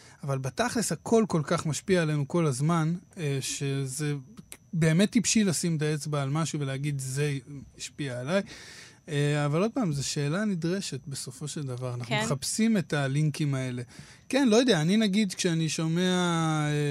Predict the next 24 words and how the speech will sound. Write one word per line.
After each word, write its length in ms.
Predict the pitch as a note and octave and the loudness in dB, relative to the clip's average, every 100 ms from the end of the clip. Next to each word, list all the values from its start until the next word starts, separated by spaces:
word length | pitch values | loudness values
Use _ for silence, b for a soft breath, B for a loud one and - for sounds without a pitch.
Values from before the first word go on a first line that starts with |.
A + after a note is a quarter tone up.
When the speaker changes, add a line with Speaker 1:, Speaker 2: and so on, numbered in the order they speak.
| C#3+ C#3+ C#3 C#3 C#3 | 0 0 0 0 0
Speaker 1:
יוצר 280 | C#3 - E3 | -2 -2 -2
שאני 260 | E3+ D#3+ | -2 0
אוהב 160 | D3+ D3 | 0 0
מדבר, 640 | D3+ C#3+ C3+ D#3+ G3 G#3+ A3 | 0 0 0 0 2 0 -4
מעניין 300 | E3 D3 F#3 | -2 0 0
אותי 240 | G#3 G3 | -2 -2
לשמוע 460 | D3+ C#3 - C#3+ C3+ | -4 -4 -4 -2 -2
מה 160 | C3+ | 0
הוא 200 | C#3 C3 | -2 0
אוהב 320 | C3 C3 C#3 B2+ | 0 2 0 0
או 80 | |
מה 140 | B2+ C3 | -4 -4
השפיע 500 | B2+ - - C#3 C3 | -4 -6 -2 -2 -2
עליו. 300 | B2+ C3 B2+ C3 B B B B - | -2 -4 -6 -10 B B B B -8
אה, 180 | C3+ B2+ | -6 -4
זה 120 | C3 | -4
בדרך 280 | C3+ D#3 - | 0 0 2
כלל 100 | D#3 | 0
גורם 320 | D3 D3+ D3+ | 2 2 2
לי 80 | D3 | 2
ללכת 200 | C#3+ - | 0 -2
לבדוק. 520 | C#3 D3 E3 - - _ _ - | -2 2 0 -2 -20 _ _ -16
אה, 40 | E3+ B2 B2 A#2+ B2 - - - B B | -12 -8 -8 -10 -12 -14 -10 -10 B B
Speaker 2:
מעניין. 500 | G3+ G3+ F#3+ F#3 F3+ | -6 -6 -4 -6 -8